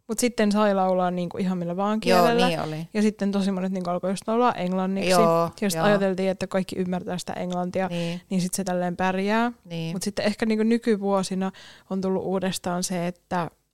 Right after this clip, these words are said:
Speaker 1: että otetaan, tiiäks, sitä omaa kieltä.
Speaker 2: Niin.
Speaker 1: Että se onkin semmoista jännittävää muiden
Speaker 2: Kyllä,
Speaker 1: maiden mielestä, että
Speaker 2: kyllä.
Speaker 1: ei oo, tiiäks, aina sitä samaa englantia,
Speaker 2: Niinpä.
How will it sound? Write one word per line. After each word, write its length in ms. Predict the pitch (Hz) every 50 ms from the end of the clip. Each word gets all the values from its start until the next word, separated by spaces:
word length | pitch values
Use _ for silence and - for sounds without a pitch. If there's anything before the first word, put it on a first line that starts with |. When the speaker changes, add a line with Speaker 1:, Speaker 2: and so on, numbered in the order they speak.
| _ _ _ _ -
Speaker 1:
että 140 | 196 185 196
otetaan, 300 | 190 196 185 185 185 180
tiiäks, 220 | 170 175 - -
sitä 140 | 190 180 165
omaa 340 | - 180 180 185 180 175 170
kieltä. 240 | - 180 175 175 190
Speaker 2:
Niin. 120 | 190 190 185
Speaker 1:
Että 100 | 175 175
se 80 | 190 202
onkin 180 | 208 202 185 -
semmoista 420 | - 185 180 185 - - 185 180 - - - - - - _ _ _
jännittävää 640 | 208 214 214 202 190 180 175 - - 170 165 170 170
muiden 280 | 175 180 180 196 196 180
Speaker 2:
Kyllä, 140 | 175 175 175
Speaker 1:
maiden 220 | 180 185 185 180
mielestä, 360 | 185 185 185 185 180 175 175 170
että 60 | 165
Speaker 2:
kyllä. 120 | 160 175 202
Speaker 1:
ei 40 | 202
oo, 40 | 185
tiiäks, 220 | - - - -
aina 260 | - 190 202 180 180
sitä 180 | 160 - 190 175
samaa 360 | - 185 185 185 180 175 -
englantia, 480 | - 175 175 175 170 175 175 180 180 180
Speaker 2:
Niinpä. 80 | 180